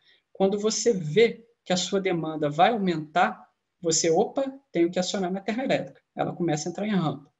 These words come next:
Aí, a sua demanda estagnou, a sua termoelétrica atingiu a faixa de operação dela, continuou lá, muito bem.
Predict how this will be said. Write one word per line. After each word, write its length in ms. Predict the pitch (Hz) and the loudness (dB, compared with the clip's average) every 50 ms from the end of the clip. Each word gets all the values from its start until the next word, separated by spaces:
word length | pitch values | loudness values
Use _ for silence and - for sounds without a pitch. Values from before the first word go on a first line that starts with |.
| _ _ _ _ _ _ _ _ _ _ _ _ _ | _ _ _ _ _ _ _ _ _ _ _ _ _
Aí, 540 | - 143 139 139 151 180 220 247 277 - - - | 0 2 4 4 4 4 4 2 0 -2 -2 -2
a 100 | - 180 | -2 -2
sua 160 | - - 190 | 0 -2 -2
demanda 400 | 185 190 180 175 170 165 165 170 | 0 0 0 0 -2 -2 -2 -4
estagnou, 640 | 170 - - 190 185 185 202 202 196 208 247 277 262 | -8 -4 -2 -2 0 0 0 -2 0 0 0 0 0
a 40 | |
sua 280 | - - - - 202 190 | -2 -4 -6 -4 -6 -6
termoelétrica 640 | 190 - 185 185 185 180 175 165 160 165 165 - - | -2 -2 -2 -2 -2 -2 -2 0 -2 -2 -2 -6 -8
atingiu 460 | - - - 185 170 156 147 165 165 | -8 -4 -4 -4 -4 -4 -2 -2 -2
a 80 | 160 160 | -2 -4
faixa 480 | - - - 156 151 147 - - 165 | -6 -2 0 2 2 2 0 -4 -6
de 100 | 160 165 | -6 -6
operação 540 | 156 - - 165 160 160 - - - 175 175 | -8 -6 -4 -4 -4 -4 -4 -4 -4 -4 -2
dela, 340 | 175 180 202 226 240 240 220 | 2 2 4 4 2 0 -2
continuou 720 | - - 190 180 - - - 185 175 170 170 175 175 175 | -6 -4 -4 -4 -4 -4 -4 -2 -2 0 0 0 0 2
lá, 220 | 175 180 202 214 | 2 2 0 0
muito 400 | 208 190 185 185 190 - - 185 | 2 2 2 2 2 0 -4 -8
bem. 440 | 165 160 165 - - 285 277 - | -4 0 0 0 0 -2 -4 -8